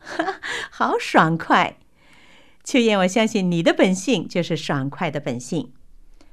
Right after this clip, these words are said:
不错，中国有一句谚语说：“江山能移，本性难改。”也有人说，呃，“江山易改，本性难移。”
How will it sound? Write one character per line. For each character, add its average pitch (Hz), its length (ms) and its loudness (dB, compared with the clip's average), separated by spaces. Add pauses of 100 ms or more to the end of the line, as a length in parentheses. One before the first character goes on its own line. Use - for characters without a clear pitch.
(640)
不 - 80 -6
错， 190 520 -2
中 247 220 4
国 202 140 2
有 165 160 0
一 156 80 0
句 165 140 -8
谚 170 220 -2
语 131 140 -2
说 143 420 -6 (200)
：“江 175 340 -2
山 175 460 -2
能 156 260 -2
移， 151 200 -4
本 151 220 -4
性 151 260 -6
难 143 220 -4
改。” 131 460 -6 (400)
也 202 140 2
有 208 120 4
人 170 220 0
说， 180 400 -2 (280)
呃 151 300 -4
，“江 226 220 2
山 226 240 0
易 202 100 -4
改， 143 380 -4
本 139 220 -2
性 160 200 -6
难 151 220 -4
移。” 151 360 -6